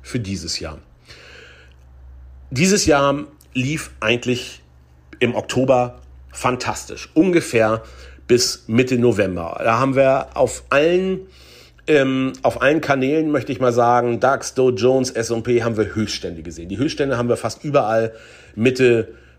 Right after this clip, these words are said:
ähm, November gesehen und sind seitdem teilweise sehr satt, wie ihr mitbekommen habt, auch in den letzten zwei Wochen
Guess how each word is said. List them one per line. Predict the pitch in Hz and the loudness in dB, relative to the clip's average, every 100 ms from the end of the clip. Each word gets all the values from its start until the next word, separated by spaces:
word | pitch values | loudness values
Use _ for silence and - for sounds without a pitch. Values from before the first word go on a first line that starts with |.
| _ | _
ähm, | 120 110 107 104 120 | 2 2 2 -4 0
November | 110 95 147 147 | 2 2 2 0
gesehen | 135 113 131 143 | -2 -2 -2 -2
und | 127 110 | -4 -6
sind | 117 117 | -4 -2
seitdem | 113 117 123 107 131 160 156 | 0 0 0 0 2 2 -2
teilweise | - 117 110 104 101 | -2 0 2 0 -2
sehr | 92 113 107 | 0 2 2
satt, | 98 131 - 110 | 2 0 0 -6
wie | 107 | -4
ihr | 101 | -2
mitbekommen | 113 117 120 117 110 | -4 -2 -2 -2 -4
habt, | 117 | -6
auch | 120 113 | -4 -2
in | 107 | 0
den | 107 | 0
letzten | 113 - 98 | -2 -4 -8
zwei | - 104 | 0 0
Wochen | 107 110 127 | 2 0 -2